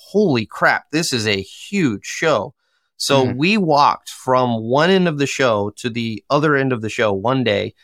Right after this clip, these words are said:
Speaker 1: and it took us an hour walking straight through the show to get from one side to the other. And that was
Speaker 2: Yeah.
Speaker 1: not detouring and looking through a bunch of booths. It was literally walking straight through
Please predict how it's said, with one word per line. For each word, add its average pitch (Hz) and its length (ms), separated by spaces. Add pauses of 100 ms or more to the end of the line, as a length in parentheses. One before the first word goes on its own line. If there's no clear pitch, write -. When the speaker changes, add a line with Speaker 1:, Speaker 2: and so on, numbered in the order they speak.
(180)
Speaker 1:
and 139 340
it 151 200
took 180 240
us 156 340
an 131 180 (140)
hour 120 640
walking 139 580
straight 151 640
through 139 280
the 110 120
show 104 520
to 135 80
get 127 180
from 123 180
one 117 200
side 107 260
to 104 60
the 101 160
other. 90 280 (360)
And 127 140
that 143 140
was 127 240
Speaker 2:
Yeah. 98 120
Speaker 1:
not 127 340
detouring 139 720
and 127 200
looking 127 280
through 131 160
a 123 40
bunch 131 220
of 113 100
booths. 127 340
It 120 100
was 117 200
literally 139 680
walking 143 680
straight 139 520
through 120 560